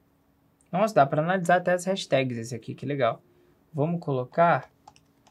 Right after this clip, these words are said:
o Neymar também, a gente tá fazendo todos ele, vamos fazer todos ele. E aqui é no Instagram Analytics, vamos ver. Ó, aqui mostra,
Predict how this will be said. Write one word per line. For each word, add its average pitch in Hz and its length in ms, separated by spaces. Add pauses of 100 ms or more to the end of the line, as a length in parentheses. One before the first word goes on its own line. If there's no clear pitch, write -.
(1900)
o 233 40
Neymar 240 460
também, 127 320
a 120 40
gente 123 140
tá 139 120
fazendo 143 340
todos 160 320
ele, 220 160
vamos 208 320
fazer 196 260
todos 196 300
ele. - 260 (840)
E 131 80
aqui 127 200
é 151 60
no 160 80
Instagram 151 440
Analytics, 151 680
vamos 135 260
ver. 120 240 (1500)
Ó, 123 200
aqui 113 280
mostra, 156 760